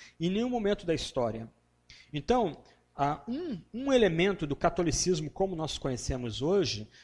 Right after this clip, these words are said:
ele começa a ser gestado na Idade Média, que é o peso que a tradição tem na interpretação da Sagrada Escritura. A Sagrada Escritura só pode ser interpretada de, a, de acordo com o magistério.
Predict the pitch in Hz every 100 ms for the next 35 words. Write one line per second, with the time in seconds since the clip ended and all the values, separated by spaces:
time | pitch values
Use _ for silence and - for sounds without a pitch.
0 | _ - 185 202 190 190 196 - - 156
1 | 117 220 - - 180 175 175 180 190 170
2 | 185 202 185 180 180 180 151 151 139 180
3 | - - _ - 214 175 185 190 - 196
4 | 208 202 202 202 190 185 180 185 - 196
5 | 190 170 165 185 180 185 208 220 220 202
6 | - 196 202 185 175 - 156 160 170 190
7 | 147 143 135 - 170 - 175 120 110 -
8 | _ - - - 135 - 156 147 185 -
9 | 175 - 185 196 - - 165 190 214 -
10 | 190 175 165 131 151 139 165 190 147 127
11 | 117 - - _ 127 127 160 139 - _
12 | _ _ - - _ 175 180 143 175 170
13 | - 226 262 254 226 - 214 220 190 214
14 | 190 175 - - 165 151 127 117 113